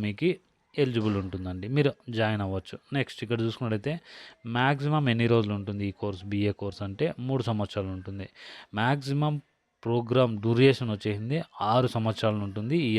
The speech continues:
ఆరు సంవత్సరాల లోపల మీరు కంప్లీట్ చేసేసుకోవాలి, లేదంటే మీరు డిస్‌క్వాలిఫై అయిపోతారు, మళ్ళీ ఫస్ట్ నుంచి చేసుకోవాల్సి ఉంటుంది. నెక్స్ట్ మీడియం, ఇంగ్లీష్ మీడియం, తెలుగు, ఉర్దూ మీడియంలో ఉంటుంది. ఓకే, నెక్స్ట్ ఇక్కడ ట్యూషన్ ఫీ చూసుకున్నట్లయితే per annum అంటే ఒక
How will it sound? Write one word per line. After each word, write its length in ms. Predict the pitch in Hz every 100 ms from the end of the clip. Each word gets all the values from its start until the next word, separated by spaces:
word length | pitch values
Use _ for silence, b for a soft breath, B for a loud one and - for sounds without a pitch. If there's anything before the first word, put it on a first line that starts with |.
| 104
ఆరు 140 | 123 131
సంవత్సరాల 320 | 113 110 107 104
లోపల 160 | 127 147
మీరు 120 | 113 107
కంప్లీట్ 260 | 101 101 98
చేసేసుకోవాలి, 480 | 95 92 - 95 101
లేదంటే 440 | 113 113 110 113 202 - B B B - 107
మీరు 200 | 113 165 113
డిస్‌క్వాలిఫై 560 | - - 107 101 98 98
అయిపోతారు, 460 | 92 101 98 104 147
మళ్ళీ 180 | 107 101 107
ఫస్ట్ 180 | 95 -
నుంచి 120 | 123 139
చేసుకోవాల్సి 340 | - 104 98 95
ఉంటుంది. 300 | 95 95 - B B B 120
నెక్స్ట్ 220 | 117 - 110
మీడియం, 240 | 117 117 104 113
ఇంగ్లీష్ 260 | 117 117 113
మీడియం, 220 | 107 123 175 - 113
తెలుగు, 280 | 107 120 180 120
ఉర్దూ 200 | 113 104 101
మీడియంలో 340 | 98 95 110 147
ఉంటుంది. 340 | 98 95 92 92 _ b b b b b b b b _
ఓకే, 260 | 117 107 110 113
నెక్స్ట్ 300 | 120 - - 117 131
ఇక్కడ 180 | 120 120 110 -
ట్యూషన్ 340 | 139 143 143 120
ఫీ 80 | 113 -
చూసుకున్నట్లయితే 460 | 104 - 101 104 156 -
per 100 | 107 104
annum 200 | 101 98
అంటే 160 | 110 156
ఒక 80 | 110